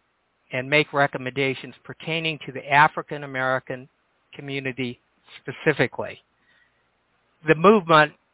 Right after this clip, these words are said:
involves issues that affect every American. And so, uh, that's, I think, one of my driving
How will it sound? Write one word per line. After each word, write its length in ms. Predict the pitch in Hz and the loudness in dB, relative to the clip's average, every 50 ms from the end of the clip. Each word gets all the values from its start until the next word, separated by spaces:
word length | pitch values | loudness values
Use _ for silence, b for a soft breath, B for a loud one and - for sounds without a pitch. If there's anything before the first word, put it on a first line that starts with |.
| _ - | _ -6
involves 500 | 165 151 147 139 147 147 147 147 143 131 - - _ _ _ _ _ _ _ | -4 -4 0 4 6 8 8 8 6 4 -2 -12 _ _ _ _ _ _ _
issues 440 | 170 175 180 - - 165 143 131 123 - | -2 -2 -2 -2 -6 -6 -6 -6 -4 0
that 220 | 147 139 143 156 | 0 0 0 -2
affect 460 | 151 131 - - 156 147 139 - - - - - - _ _ _ _ _ _ _ _ _ _ _ _ - | -4 -10 -2 2 4 4 4 2 -2 -8 -20 -20 -20 _ _ _ _ _ _ _ _ _ _ _ _ 2
every 280 | 156 156 151 160 151 | 2 2 4 2 2
American. 540 | 143 135 127 123 120 120 117 - - 107 95 _ _ _ _ _ _ _ _ _ _ _ _ _ _ _ | 2 2 0 0 2 0 0 -2 -6 -12 -14 _ _ _ _ _ _ _ _ _ _ _ _ _ _ _
And 180 | - 147 139 131 - - | -12 -10 -10 -10 -6 -2
so, 440 | 175 156 147 147 143 139 135 131 - _ | 2 2 4 4 2 0 -2 -6 -10 _
uh, 280 | 139 127 139 135 123 127 165 | -6 -6 -4 -6 -6 -4 2
that's, 260 | - 165 170 160 - - - - - - _ _ _ _ _ | 6 6 6 6 4 -2 -16 -20 -20 -20 _ _ _ _ _
I 100 | 135 147 | -6 -6
think, 200 | - - 156 - _ _ _ _ _ _ _ _ _ _ _ _ _ _ _ _ _ 143 | -4 -6 -8 -10 _ _ _ _ _ _ _ _ _ _ _ _ _ _ _ _ _ -4
one 160 | 147 147 143 | -2 -2 0
of 80 | 139 | 0
my 220 | 139 143 151 160 156 | 2 4 4 4 4
driving 720 | - - 147 139 139 143 135 135 139 131 123 123 120 | 2 2 4 4 4 4 2 -2 -6 -8 -10 -12 -16